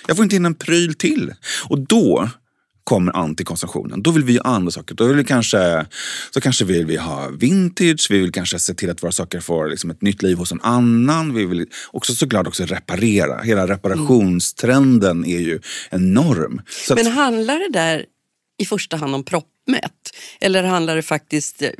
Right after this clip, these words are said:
Speaker 2: just om hållbarhet? Att vi måste omfamna en minskad konsumtion och, som du säger just nu, kanske börja lappa och laga och
Speaker 1: Mm.
Speaker 2: stoppa strumpor och
Speaker 1: Mm.
Speaker 2: sånt.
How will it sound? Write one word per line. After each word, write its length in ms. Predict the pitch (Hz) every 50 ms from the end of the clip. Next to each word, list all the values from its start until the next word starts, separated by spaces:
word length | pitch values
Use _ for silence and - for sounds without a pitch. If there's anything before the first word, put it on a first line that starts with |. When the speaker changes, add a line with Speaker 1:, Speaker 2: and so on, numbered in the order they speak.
| - - - - -
Speaker 2:
just 260 | 175 165 156 - -
om 80 | 156 147
hållbarhet? 1080 | 175 185 175 156 147 147 143 143 139 151 180 233 285 311 220 160 123 117 _ _ -
Att 240 | 101 104 - - - - - - - _ _ -
vi 120 | - 175
måste 580 | 180 185 196 208 175 147 - - - - - 349
omfamna 960 | 330 294 269 160 131 120 117 - - 123 113 92 95 101 90 101 101 92 - - _ _ _ - - - - _ - -
en 180 | 147 143 139
minskad 520 | 139 135 120 110 110 - - - 110 104 101
konsumtion 800 | - 117 107 101 - - 101 - - - 87 90 - - 104
och, 160 | 95 90 - - - - _
som 300 | - - 190 180 165 156
du 100 | 147 147
säger 320 | - - 135 123 123 127
just 340 | 110 110 101 - - - -
nu, 140 | - 110 -
kanske 460 | - 170 165 143 - - 127 123 - - - - - -
börja 360 | - - - 170 151 135 131
lappa 520 | 123 123 123 143 - - _ _ - 123 120
och 140 | 117 120
laga 360 | 120 123 120 107 101 95 - 107
och 60 | 110
Speaker 1:
Mm. 200 | 98 90 85 80
Speaker 2:
stoppa 360 | 82 - - 151 - - 135
strumpor 600 | - - 143 135 127 120 104 - _ - 110 69
och 60 | 78 -
Speaker 1:
Mm. 100 | 117 120
Speaker 2:
sånt. 440 | 107 90 85 - - - - - -